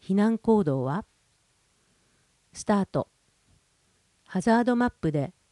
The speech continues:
自分の家がどこにあるか確認し、印をつけましょう。家のある場所に色が塗られていますか？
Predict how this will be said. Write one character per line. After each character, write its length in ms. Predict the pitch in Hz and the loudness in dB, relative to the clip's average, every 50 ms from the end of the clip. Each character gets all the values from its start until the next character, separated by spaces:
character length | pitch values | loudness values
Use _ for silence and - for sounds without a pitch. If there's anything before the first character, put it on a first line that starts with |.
| _ _ - | _ _ -4
自 140 | 170 196 | -4 0
分 240 | 185 233 262 254 247 | 0 2 0 2 0
の 120 | 240 233 226 | 0 0 2
家 200 | 214 220 220 196 | 2 2 2 2
が 200 | 160 139 - - - | 0 -2 -6 -6 -4
ど 180 | 170 214 226 | 0 0 0
こ 140 | 226 - 240 | 2 2 0
に 140 | 220 196 160 | 0 0 0
あ 100 | 160 170 | 0 0
る 100 | 160 156 | -2 -2
か 180 | - 143 135 - | -4 -6 -8 -8
確 240 | - - - - 214 | -10 -16 -10 -4 -2
認 260 | 214 208 202 202 202 | 0 0 0 0 -2
し、 260 | 190 - - 180 160 _ _ _ _ _ _ _ _ _ _ _ | -4 -4 -6 -8 -8 _ _ _ _ _ _ _ _ _ _ _
印 480 | _ - - 202 214 233 - - 233 226 | _ -8 -4 -2 -2 -2 -2 0 0 2
を 80 | 233 226 | 2 0
つ 120 | - - | -2 -2
け 120 | - 214 | -2 0
ま 140 | 202 190 180 | 0 0 -2
し 100 | - - | -2 -2
ょ 240 | 175 151 139 139 - _ _ _ _ _ _ _ _ _ _ _ _ _ _ _ _ _ _ _ _ _ _ _ _ _ _ _ _ _ _ _ _ _ _ _ _ _ - | -2 -2 -2 -4 -10 _ _ _ _ _ _ _ _ _ _ _ _ _ _ _ _ _ _ _ _ _ _ _ _ _ _ _ _ _ _ _ _ _ _ _ _ _ -6
う。 40 | 196 | -2
家 200 | 196 226 247 254 | 0 2 2 2
の 160 | 247 240 240 | 0 0 0
あ 40 | 240 | 0
る 140 | 214 202 165 | 0 0 -2
場 120 | 156 156 | -2 -4
所 120 | - - 165 | -4 -4 -4
に 240 | 170 165 160 - _ _ _ _ _ _ _ _ - | -2 -2 -4 -6 _ _ _ _ _ _ _ _ -2
色 220 | 190 220 233 240 | 2 4 4 4
が 180 | 202 185 151 - | 4 2 -2 -2
塗 160 | - 160 165 175 | -4 -4 -2 0
ら 120 | 190 208 | 0 2
れ 120 | 226 240 | 0 0
て 120 | - - 233 | 0 0 0
い 120 | 220 220 | 0 2
ま 100 | 214 214 | 0 -2
す 120 | 208 - - | -4 -6 -8
か？ 240 | - 139 170 196 | -6 -6 -6 -6